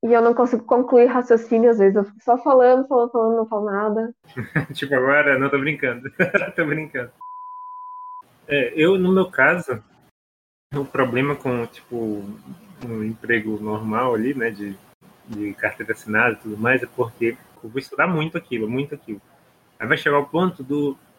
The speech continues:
Speaker 2: do chefe chegar e, e tomar as decisões, dar ordens, e eu, "Poxa, mas não, não faz muito sentido o que ele tá falando." Eu, de,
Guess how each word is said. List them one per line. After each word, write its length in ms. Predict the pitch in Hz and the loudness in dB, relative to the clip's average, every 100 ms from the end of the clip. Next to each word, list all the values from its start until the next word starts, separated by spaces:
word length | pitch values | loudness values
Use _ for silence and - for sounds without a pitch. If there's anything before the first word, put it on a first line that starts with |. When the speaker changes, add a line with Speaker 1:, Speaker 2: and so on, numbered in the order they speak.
| _ _ | _ _
Speaker 2:
do 180 | 117 120 | -10 -8
chefe 540 | - 123 117 - 120 | -2 2 2 -2 -16
chegar 680 | - 127 120 113 117 143 208 _ _ _ _ _ _ _ | -8 -6 0 2 4 2 -2 _ _ _ _ _ _ _
e, 80 | 127 - _ | -16 -16 _
e 160 | 131 127 _ _ | -8 -8 _ _
tomar 260 | 123 127 147 | -2 0 0
as 60 | |
decisões, 640 | 139 - 113 123 151 143 - | -2 -6 -6 -2 -2 -4 -8
dar 420 | 117 120 135 117 | 0 2 4 2
ordens, 640 | 120 170 180 117 104 - _ _ _ | 2 2 0 -4 -8 -14 _ _ _
e 100 | 139 | -4
eu, 240 | 151 151 139 _ _ _ _ | -2 -4 -8 _ _ _ _
"Poxa, 260 | 185 - 120 | -6 -4 -4
mas 160 | 123 | -6
não, 140 | 151 175 | -6 -10
não 120 | 175 | -4
faz 180 | 208 214 | -2 0
muito 140 | 220 | 0
sentido 300 | 233 220 247 | -2 -4 -6
o 40 | 220 | -6
que 60 | |
ele 80 | 175 | -2
tá 260 | 156 139 131 | 2 2 0
falando." 480 | 120 110 104 92 - _ | -2 -4 -4 -10 -18 _
Eu, 160 | 65 - _ _ _ | -20 -20 _ _ _
de, 180 | 139 175 | -8 -8